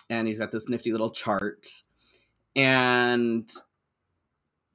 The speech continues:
you know, he, he starts talking, and he shows me this chart. Now, here's the line for, like, normal hearing, right? It's, like, here.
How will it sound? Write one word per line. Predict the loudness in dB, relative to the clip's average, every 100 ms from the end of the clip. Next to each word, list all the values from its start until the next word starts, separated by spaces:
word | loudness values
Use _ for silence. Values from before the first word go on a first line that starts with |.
| _ _ _ _ _ _ -2
you | 0
know, | 2 2
he, | 2
he | 0 -2
starts | 0 0 0
talking, | -4 -4 -4 -4 -4 -6 -4
and | 0 2 2 2 2 0 -2 -8 _
he | -4 0
shows | 6 6 8
me | 6
this | 4 0
chart. | -2 -2 -4 _ _
Now, | 2 4 4 2
here's | -2 0 2
the | 6
line | 8 12 12 10 6 2
for, | 0
like, | 2 2 2
normal | 2 4 4 2 0
hearing, | -4 -6 -8
right? | -4 -2 0 -2
It's, | -4 -2
like, | -4
here. | -4 -8 -6 -8 -12